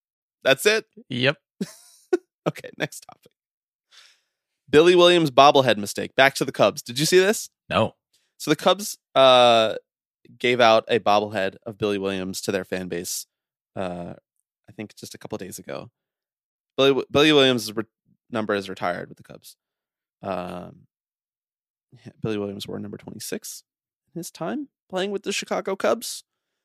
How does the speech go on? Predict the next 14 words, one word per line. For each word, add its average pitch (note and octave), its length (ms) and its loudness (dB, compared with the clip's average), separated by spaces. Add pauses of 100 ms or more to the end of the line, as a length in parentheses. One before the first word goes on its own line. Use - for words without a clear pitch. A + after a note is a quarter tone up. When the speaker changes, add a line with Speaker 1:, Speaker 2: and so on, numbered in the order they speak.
(400)
Speaker 1:
Unfortunately, F3 400 -4
the C#3 80 2
bobblehead E3+ 500 0
that E3+ 100 -10
they E3 100 -2
passed F#3 340 -2
out G3+ 160 0
had C#3 220 0
number C3+ 260 -2
one A#2 260 0
on D#3 120 -2
the D3 60 -6
back. G#3+ 340 -4
<laughs> - 60 -2